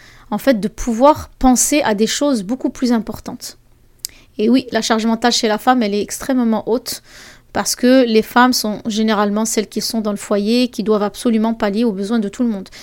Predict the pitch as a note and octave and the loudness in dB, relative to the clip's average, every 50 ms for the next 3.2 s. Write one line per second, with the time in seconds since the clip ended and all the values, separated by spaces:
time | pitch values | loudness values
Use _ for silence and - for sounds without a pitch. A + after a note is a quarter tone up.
0 | - - - G#3+ A3 C4 C4 B3 A#3+ - - F4 E4+ E4+ C#4 B3+ A3 A3+ C4 B3 | -16 -10 -2 2 4 6 6 6 6 6 6 4 4 6 4 2 4 4 2 2
1 | A#3 G#3+ G3+ - G#3+ G#3 - - A3+ G#3 F#3 G#3 G#3 G3 G3 F#3+ A#3+ B3+ C#4+ D4 | 0 0 0 -2 -2 -2 -2 -4 -4 -4 -4 -6 -6 -6 0 4 4 4 4 4
2 | - - - - - - - - - G3+ A3+ C4 D4 C#4 B3+ A3+ G3 F3+ F3+ A3 | 0 -10 -20 -20 -20 -20 -12 -6 0 2 4 4 6 6 6 4 4 2 2 2
3 | A3 C4 C4+ | 2 2 0